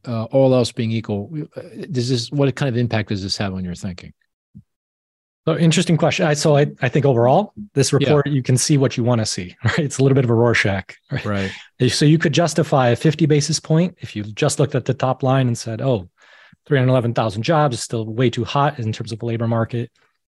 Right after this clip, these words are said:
Speaker 2: Um, or you can justify twenty-five basis points because the wages are seem to be coming in, even accounting for the compositional effects. So for me, I, right now, I'm kind of in that, uh, second camp. I don't know that I need to be quite ag-,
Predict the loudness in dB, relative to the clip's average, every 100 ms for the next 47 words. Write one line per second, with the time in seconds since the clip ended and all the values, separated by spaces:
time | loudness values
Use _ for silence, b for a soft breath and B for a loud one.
0 | _ _ _ -6 -2 -2 0 2 4 4
1 | 0 0 -2 -2 0 0 -2 -2 -8 -10
2 | -12 -10 -12 -10 -10 -10 -8 -6 -6 -10
3 | _ _ -12 -8 -6 0 2 4 2 -4
4 | -8 -10 -10 -12 -14 -18 _ -4 2 2
5 | 2 0 2 2 4 4 4 4 2 -4
6 | -8 -2 0 -2 -4 -8 -8 -12 -12 -12
7 | -12 -12 -12 -14 -18 -20 -20 -20 b b
8 | b b -6 -2 2 4 4 0 -6 -20
9 | _ -12 -12 _ -4 0 2 2 0 -2
10 | -4 -2 0 2 2 0 -2 0 -2 -2
11 | -4 -6 -8 -16 -20 _ -10 -4 -2 0
12 | 0 -4 -6 -10 _ B B B B B
13 | _ 0 2 2 0 -2 0 2 2 -2